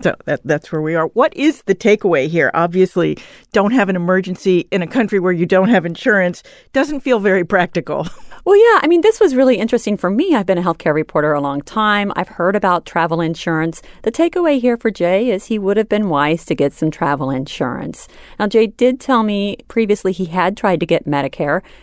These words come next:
Speaker 2: He is a U S citizen residing in Switzerland. He does qualify. He had worked in the U S long enough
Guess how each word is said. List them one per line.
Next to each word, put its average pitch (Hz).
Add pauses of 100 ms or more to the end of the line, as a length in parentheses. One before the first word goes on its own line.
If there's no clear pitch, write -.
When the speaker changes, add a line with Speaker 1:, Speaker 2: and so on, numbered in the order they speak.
Speaker 2:
He 160
is 160
a 175
U 151
S 151
citizen 170
residing 156
in 143
Switzerland. 143 (220)
He 151
does 151
qualify. 165
He 165
had 147
worked 143
in 147
the 143
U 143
S 143
long 143
enough 147